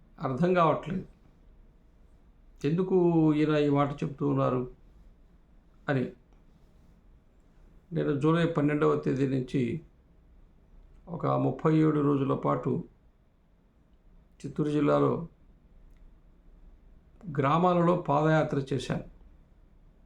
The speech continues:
నేను పాదయాత్ర తలపెట్టింది,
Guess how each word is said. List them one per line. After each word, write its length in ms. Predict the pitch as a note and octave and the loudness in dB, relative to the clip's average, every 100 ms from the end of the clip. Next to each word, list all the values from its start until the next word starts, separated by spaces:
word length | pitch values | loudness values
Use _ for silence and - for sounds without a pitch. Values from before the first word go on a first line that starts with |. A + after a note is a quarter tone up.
| _ _ _ - _ _ _ _ _ - | _ _ _ -20 _ _ _ _ _ -8
నేను 360 | D3 D3+ F#3 F#3 | -2 2 2 2
పాదయాత్ర 920 | E3 D#3 E3 E3 E3+ D#3+ E3 D#3+ D#3 | 2 4 4 4 2 0 2 2 0
తలపెట్టింది, 800 | D#3 C#3 D3 C#3+ C#3 C#3 D3 - | -2 -2 -2 -2 -2 0 -2 -4